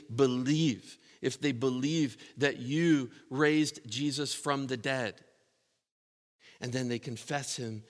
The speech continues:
as Lord, as evidence of that profession, of that belief. I pray that you would do this.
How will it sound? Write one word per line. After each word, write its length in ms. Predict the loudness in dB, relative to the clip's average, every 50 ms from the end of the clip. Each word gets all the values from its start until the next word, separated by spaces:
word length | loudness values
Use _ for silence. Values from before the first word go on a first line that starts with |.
| _ _ _
as 240 | -8 -8 -6 -6 -6
Lord, 480 | -4 -2 -2 0 0 -2 -4 -6 -6
as 180 | -6 -6 -6 -8 -10 -16 -20 _ _ -2
evidence 640 | -2 0 0 0 0 0 -2 -2 -2 -2 -4 -4 -4 -4
of 280 | -4 -2 -2 -2 -4 -6 -10 -20 -20 _
that 320 | -6 -4 -4 -4 -4 -6 -8 -12 -20 _ _ -8
profession, 720 | -8 -8 -4 -2 -2 -2 -2 -4 -6 -8 -8 -10 -12 -16 -20 -20 -12 _
of 220 | -8 -6 -6 -6
that 280 | -4 -4 -4 -4 -4 -8 _ _ _ _ _ _
belief. 540 | -4 -4 -4 -4 -6 -12 -16 -18 -20 -20 -20 _ _ _ _ _ _ _ _ _ _ _ _ _ _ _ _ _ _ _ _ -20 -20 -20 -20 _ -8 -8
I 60 | -6
pray 160 | -4 -2 -4
that 140 | -4 -4 -4
you 80 | -6
would 120 | -6 -6 -6
do 180 | -6 -6 -6
this. 420 | -8 -10 -12 -10 -10 -10 -10 -10